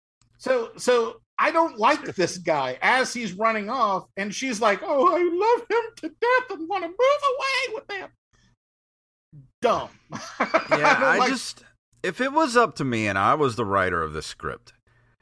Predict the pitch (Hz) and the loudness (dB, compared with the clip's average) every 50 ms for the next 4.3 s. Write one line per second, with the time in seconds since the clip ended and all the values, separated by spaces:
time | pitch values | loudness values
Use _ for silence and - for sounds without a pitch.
0 | _ _ _ _ _ _ _ _ _ _ _ _ - 101 113 - - - - - | _ _ _ _ _ _ _ _ _ _ _ _ -4 -4 -4 -4 -4 -8 0 4
1 | 202 226 240 233 208 165 - - 151 143 131 123 120 113 - - 110 104 104 104 | 6 8 8 6 6 2 -2 -4 -2 0 2 2 2 0 0 -4 -2 -2 -2 -2
2 | 98 104 113 113 120 117 113 90 85 110 123 117 113 110 107 104 104 - _ 76 | -4 -2 0 2 2 2 2 0 -2 -2 0 0 0 0 -2 -6 -6 -10 _ -12
3 | 107 107 107 110 123 139 139 117 92 113 110 - - - 110 107 107 101 107 107 | -8 -4 -2 0 0 0 0 0 -2 -4 -6 -6 -4 -2 -2 -2 -2 -2 -2 -4
4 | 104 98 - - - | -4 -4 -6 -12 -16